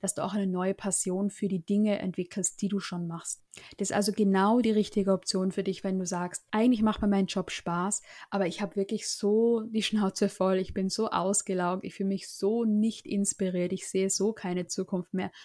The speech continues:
bei meinem aktuellen Arbeitgeber.“ Was kannst du tun, wenn du sagst, „Das klingt nach einer spannenden Möglichkeit“? Grundsätzlich ist es die einfachste aller Lösungen oder die traditionellste aller Lösungen, weil alles, was du tun musst, ist, dass du dich auf einen neuen Job bewirbst. Ganz klassisches Bewerbungsverfahren.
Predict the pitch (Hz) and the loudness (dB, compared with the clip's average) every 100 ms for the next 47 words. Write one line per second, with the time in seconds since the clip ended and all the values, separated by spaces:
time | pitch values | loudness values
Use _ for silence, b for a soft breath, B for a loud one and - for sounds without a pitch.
0 | B - 180 175 165 - - - 170 165 | B -2 0 0 0 -4 -4 -4 -2 -4
1 | 175 165 - - - - _ _ - B | -6 -8 -10 -10 -8 -10 _ _ -20 B
2 | B B 226 226 220 208 202 - 233 214 | B B 0 0 0 0 -2 2 4 4
3 | 196 185 175 - 190 - 202 190 185 175 | 4 2 -2 -4 -2 0 0 0 -2 -2
4 | - 175 180 175 180 180 247 - 226 269 | -4 -4 -4 -2 -4 -4 -6 -6 -4 -4
5 | 330 _ _ _ _ B B B B B | -6 _ _ _ _ B B B B B
6 | - 294 302 320 311 - 233 - 240 - | 4 6 8 6 2 0 0 2 0 0
7 | - - 196 196 220 240 240 - 220 214 | -4 -4 0 2 2 0 -4 -2 0 0
8 | 214 202 202 196 202 214 196 190 196 180 | -2 0 2 6 6 4 2 2 0 -2
9 | - 196 196 202 185 190 233 - - 180 | -4 -4 -2 0 4 4 4 2 0 -2
10 | 185 180 175 180 170 170 180 - 190 220 | -2 -2 -2 -4 -4 -4 -4 -2 0 0
11 | 226 214 - 208 - 202 202 - - - | 0 -4 -4 -12 -2 0 0 -2 -8 -6
12 | 185 - 190 - 202 233 214 202 220 - | -6 -4 -6 -6 -6 -4 -2 -2 -4 -6
13 | - 180 - - - - _ _ 202 220 | -8 -10 -10 -10 -12 -14 _ _ -2 0
14 | - 196 190 196 190 185 - 180 196 185 | 0 -2 -2 -2 -2 -4 -4 -4 -4 -8
15 | - - 175 175 | -10 -12 -10 -12